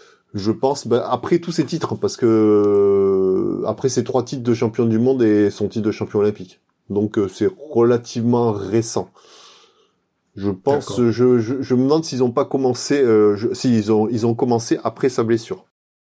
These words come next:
Speaker 2: D'accord. Ah oui,
Speaker 1: Ah,
Speaker 2: donc effectivement.
Speaker 1: à filmer.
Speaker 2: Et, euh, du coup, ça parle de quoi ? Des coulisses, c'est ça ? De ses entraînements,
Speaker 1: Bah, si, il,
Speaker 2: de
Speaker 1: il la suive, euh, il la suive un peu partout, euh,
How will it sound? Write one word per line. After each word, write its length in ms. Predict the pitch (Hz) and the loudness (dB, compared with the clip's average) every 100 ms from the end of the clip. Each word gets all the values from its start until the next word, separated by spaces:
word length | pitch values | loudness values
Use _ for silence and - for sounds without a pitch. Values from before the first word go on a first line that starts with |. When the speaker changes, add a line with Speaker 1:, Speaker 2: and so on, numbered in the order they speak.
| _ _ _ _ _ _ _ _ _ _ _ - | _ _ _ _ _ _ _ _ _ _ _ -14
Speaker 2:
D'accord. 480 | 98 104 98 98 101 | -6 -2 -2 -2 0
Ah 100 | 107 | 0
oui, 100 | 101 | 0
Speaker 1:
Ah, 20 | |
Speaker 2:
donc 240 | 92 90 - | -2 -4 -4
effectivement. 420 | - 95 - 98 | -4 -10 -8 -6
Speaker 1:
à 40 | 92 | -4
filmer. 260 | 87 90 82 _ _ _ _ _ _ - - - _ - | -4 -8 -10 _ _ _ _ _ _ -16 -16 -20 _ -8
Speaker 2:
Et, 160 | 107 | -2
euh, 380 | 104 101 101 104 | -2 -2 -4 -6
du 180 | - 101 | -8 -8
coup, 140 | 139 | -6
ça 120 | 127 | -4
parle 280 | 107 104 101 | -4 -4 -6
de 60 | 98 | -8
quoi ? 200 | - 107 | -4 -2
Des 140 | 104 | -2
coulisses, 400 | 107 120 156 - - | -2 -2 -2 -6 -14
c'est 140 | 131 | -10
ça ? 180 | 120 123 - _ _ _ _ _ - | -6 -8 -10 _ _ _ _ _ -14
De 100 | 101 | -10
ses 220 | - 104 | -6 -6
entraînements, 360 | 101 - 98 107 | -6 -8 0 4
Speaker 1:
Bah, 80 | 110 | 4
si, 160 | 110 | 2
il, 160 | 110 110 | 0 2
Speaker 2:
de 160 | 120 95 | 2 0
Speaker 1:
il 80 | 117 | 2
la 140 | 113 | 2
suive, 460 | - - 120 117 110 | 0 -2 2 4 4
euh, 300 | 104 101 101 | 4 4 4
il 80 | 98 | 2
la 100 | 101 | 0
suive 260 | - 107 | 0 0
un 80 | 107 | 0
peu 140 | 101 95 | -2 -2
partout, 560 | 101 - - 107 113 | -4 -4 -8 -2 2
euh, 1500 | 104 98 95 92 92 92 90 92 - - - - - - - | 4 4 2 0 0 0 -2 -2 -4 -6 -8 -12 -14 -18 -20